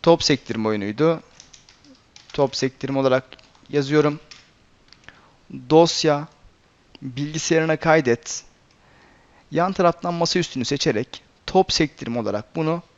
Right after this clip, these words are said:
kaydedebilirim. Daha önce kaydettiğim için top sektirme oyunu yazalım buraya.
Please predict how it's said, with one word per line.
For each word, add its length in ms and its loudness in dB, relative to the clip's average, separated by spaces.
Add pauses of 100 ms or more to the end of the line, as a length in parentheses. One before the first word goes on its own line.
(180)
kaydedebilirim. 640 -2
Daha 140 4
önce 160 -2
kaydettiğim 440 -2
için 160 -8
top 240 -10
sektirme 540 -4 (600)
oyunu 260 -2
yazalım 380 -2
buraya. 260 -2